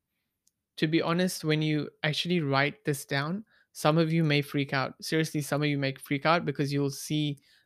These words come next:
the massive figure, uh, written there. But I feel like this is very important for you to understand where you're actually at right now so that you can make a plan of attack to tackle it.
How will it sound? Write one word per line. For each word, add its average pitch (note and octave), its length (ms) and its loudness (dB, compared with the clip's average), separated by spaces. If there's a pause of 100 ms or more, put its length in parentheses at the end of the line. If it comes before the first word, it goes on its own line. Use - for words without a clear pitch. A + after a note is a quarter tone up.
the D3 60 0
massive C3+ 400 0
figure, D#3+ 420 -2 (180)
uh, C3+ 300 0 (1040)
written C#3+ 340 2
there. C3+ 260 -2 (480)
But D3 100 6
I C#3+ 80 8
feel F3+ 240 2
like F3+ 200 4
this D3+ 180 -2
is D3+ 100 -2
very D3 220 0
important D3+ 460 -4
for D3+ 120 -6
you C#3+ 160 -2
to C#3 120 -6
understand D3 640 -4 (320)
where D#3 120 4
you're C#3+ 240 6
actually D3+ 360 0
at D3 220 0 (120)
right C#3+ 280 2
now C#3 300 -2 (720)
so - 160 -6
that E3 140 6
you E3 180 2
can E3 200 0
make D#3 300 0 (140)
a E3 80 -4
plan D3+ 280 2
of D3 80 0
attack D3+ 400 -2
to D3+ 80 -2
tackle C3+ 360 -4
it. A2+ 140 -10